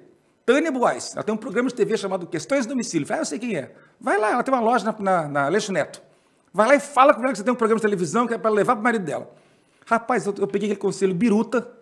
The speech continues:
e fui. <laughs> Com a pastinha embaixo do braço. Foi lá, "Dona Tânia, a senhora?" "Ai, querido, sou eu, sou eu, sou eu." Sentei, conversei com ela e falei, "Tânia, eu tenho esse projeto aqui pro seu marido, ele não me recebe, eu não conheço ele, e o negócio tá parado na gaveta, mas eu tenho certeza que isso aqui é um, vai ser um sucesso na hora que entrar no ar."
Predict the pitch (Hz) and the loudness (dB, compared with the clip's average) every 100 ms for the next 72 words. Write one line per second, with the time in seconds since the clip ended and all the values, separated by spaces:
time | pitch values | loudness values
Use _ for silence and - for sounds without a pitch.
0 | _ _ - 277 320 302 - - - _ | _ _ -4 0 4 2 0 -10 -20 _
1 | _ - - - - 180 190 185 - 202 | _ -20 -6 -4 -2 0 2 2 0 0
2 | 190 180 170 147 202 - 294 - - - | 0 0 2 4 4 0 -8 -14 -20 -20
3 | _ - 233 196 180 214 233 233 269 240 | _ -4 0 4 2 2 -2 0 2 4
4 | 220 - 254 262 440 480 311 302 240 220 | 2 4 2 4 2 0 0 -2 -4 -6
5 | 262 269 - 247 262 240 240 240 240 262 | -6 -6 -6 -6 -4 -4 -2 -2 -4 -4
6 | 214 208 214 214 226 233 202 202 254 202 | -4 -4 -4 0 0 0 -4 -2 0 0
7 | - 208 226 - 214 175 160 151 156 160 | 0 -2 -2 -6 -4 -4 -6 -8 -6 -4
8 | 156 202 214 180 175 151 151 180 180 165 | -4 -4 -6 -6 -4 -6 -4 -6 -6 -8
9 | 151 147 147 160 208 196 - - _ _ | -8 -8 -4 -2 -2 -4 -16 -20 _ _
10 | - 175 170 180 - 170 175 185 185 139 | -6 -2 0 2 2 2 2 2 0 0
11 | 131 120 131 139 147 - - 214 - 190 | -2 -2 -4 -4 -6 -4 -2 -2 4 4
12 | 160 - 165 175 170 156 180 175 277 226 | 4 -2 -2 -2 0 0 0 -2 -4 0
13 | 190 151 151 147 143 143 107 | 4 4 2 -4 -4 -4 -6